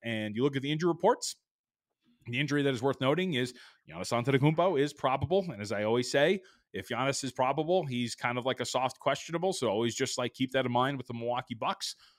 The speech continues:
And I might get burned here again, but Zach, this is, uh, again, one of those I call a bet on principle. I understand that these two teams just played the other night. I understand the thought of the baseball series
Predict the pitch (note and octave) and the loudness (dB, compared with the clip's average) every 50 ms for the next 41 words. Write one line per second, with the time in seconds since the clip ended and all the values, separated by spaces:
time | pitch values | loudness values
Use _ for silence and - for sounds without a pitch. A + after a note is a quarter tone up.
0 | _ _ _ _ A2+ B2 B2 B2+ C3 C#3 D3+ D#3 - D#3+ C3+ A#2+ C#3 D3+ D#3 D#3+ | _ _ _ _ -4 -2 0 0 2 2 0 0 0 -2 0 2 0 2 2 0
1 | B2 D#3+ D#3 D3+ C#3+ B2+ C3 D3 D#3+ F#3 F#3 D#3+ B2 C#3 A#2+ A2+ G2+ - _ _ | -2 0 0 0 0 0 0 0 0 0 -2 0 2 2 2 2 0 -4 _ _
2 | _ _ _ _ - C3+ D3 D#3 D3+ - D3+ C#3+ - D3 C#3 B2 C3+ C3 B2+ A2+ | _ _ _ _ -2 0 0 0 0 -2 -2 -2 0 0 0 2 4 4 4 2
3 | B2+ B2+ D3 D3 D3 C#3+ C#3+ C#3+ C3+ C#3+ C#3 C3 C3+ A#2+ - - C3+ C#3+ C#3+ C3+ | 2 0 0 2 2 2 0 2 2 2 2 2 0 -4 0 4 6 6 6 4
4 | A#2+ A#2 A2+ C3 C3+ C3+ C3 B2 - C3 A#2+ G#2+ - G2+ G2 F#2+ G2 G#2+ - A2+ | 2 0 0 0 0 0 -2 -2 -2 -2 -4 -4 -6 -8 -10 -10 -10 -12 -8 -6
5 | A#2+ C3 C#3+ C3+ C3 - - D#3 D3 D3 D3 D3+ D3 D3 C3 B2 C3+ C3+ C3 B2 | -4 -2 -2 -2 -4 -4 0 2 2 2 4 2 0 0 -2 -4 -4 -4 -4 -4
6 | - C3+ B2 - C#3 C3+ C3 A#2+ - - A#2 - - - C#3 C#3 C#3 C#3 C3 A#2+ | -6 -10 -6 -4 -4 -4 -4 -2 -2 -2 -4 -4 0 2 2 4 4 2 2 0
7 | A2 A2 G#2+ G2+ F#2+ A2+ C3 D3 D3+ D3 _ - A#2+ A#2+ C3 A#2+ A2+ - - - | 0 0 0 0 0 0 0 0 0 -4 _ -4 -2 -2 -2 -2 -4 -6 -6 -4
8 | C#3 C#3 C#3 C3+ C3+ A#2 A2 - C3+ C3 B2+ B2+ B2+ - - A#2 A2+ A2 G2 G#2 | -2 -2 -2 -2 -4 -6 -4 -2 0 0 0 -2 -4 -4 -2 -2 -2 0 -2 -2
9 | G2 A#2+ C3 B2+ - - C3 C3 B2+ - - C3+ B2+ A#2+ A#2+ B2 A#2+ G#2+ - | -4 -2 -2 -2 -2 0 0 0 0 0 0 0 2 4 4 2 2 -2 -4